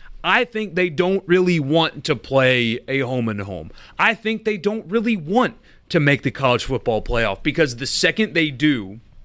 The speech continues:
they know they're going to lose. If they made the playoff this year, they'd have been the four seed, right? They would have been the four seed. They'd have played Alabama and gotten beat by thirty-five. And thus, it ends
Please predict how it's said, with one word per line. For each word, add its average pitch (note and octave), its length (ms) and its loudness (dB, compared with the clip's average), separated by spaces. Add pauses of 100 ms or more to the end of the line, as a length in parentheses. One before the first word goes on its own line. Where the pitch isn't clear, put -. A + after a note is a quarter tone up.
(920)
they F3 240 2
know A3 320 4
they're G#3 160 2
going F#3 380 4
to D#3+ 80 4
lose. D3 520 0 (560)
If - 180 -2
they A#3 140 0
made D4+ 180 -2
the D4 80 0
playoff G3+ 480 -2
this D3 240 -2
year, D3+ 140 2
they'd C#3+ 80 4
have D3 100 0
been F#3+ 100 0
the G3 60 -2
four F#3+ 240 0
seed, G2+ 320 -4
right? G#2+ 260 0 (340)
They A2+ 100 -6
would A#2+ 60 2
have C3 60 2
been E3 100 4
the D#3+ 60 2
four B2 200 2
seed. F#2 340 -12 (220)
They'd C3+ 100 2
have C#3 100 0
played C#3 200 2
Alabama D#3 560 0 (180)
and F#3 180 -2
gotten F#3 360 0
beat F3 240 -2
by D#3 120 2
thirty-five. B2+ 720 -4 (260)
And E3+ 280 0
thus, F#3+ 340 0
it G#3 300 -2
ends D#3 600 -2